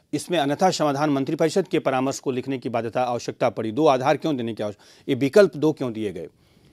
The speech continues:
आप ये कल्पना करें, भारत आज़ादी के ठीक पश्चात भारत की जो भौगोलिक स्थिति है,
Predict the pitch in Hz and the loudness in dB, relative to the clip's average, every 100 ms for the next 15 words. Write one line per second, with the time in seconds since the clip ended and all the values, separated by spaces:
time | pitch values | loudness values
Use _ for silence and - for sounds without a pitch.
0 | _ _ 131 135 143 139 135 165 156 160 | _ _ -6 -4 -2 -2 -2 -2 0 -2
1 | 247 _ _ _ - 117 156 180 - - | -4 _ _ _ -8 0 0 -2 -8 -20
2 | _ _ _ _ _ _ _ - - - | _ _ _ _ _ _ _ -18 -14 -2
3 | 135 139 147 175 151 - 165 143 - 160 | 2 4 4 2 0 -2 -2 -2 0 -2
4 | 233 _ _ _ - 107 139 160 160 156 | -2 _ _ _ -16 -2 2 2 0 0
5 | 139 131 131 156 143 151 170 170 110 87 | 2 2 4 4 2 0 -2 -2 -4 -8